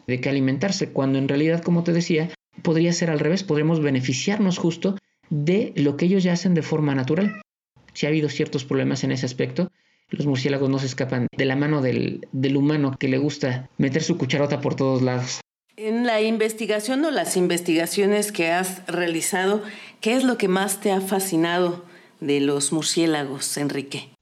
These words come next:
Speaker 1: En realidad yo me centré sobre todo en una capacidad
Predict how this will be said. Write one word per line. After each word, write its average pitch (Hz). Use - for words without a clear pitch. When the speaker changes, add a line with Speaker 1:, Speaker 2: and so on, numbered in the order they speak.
Speaker 1:
En 170
realidad 170
yo 240
me 269
centré 160
sobre 156
todo 139
en 143
una 190
capacidad 156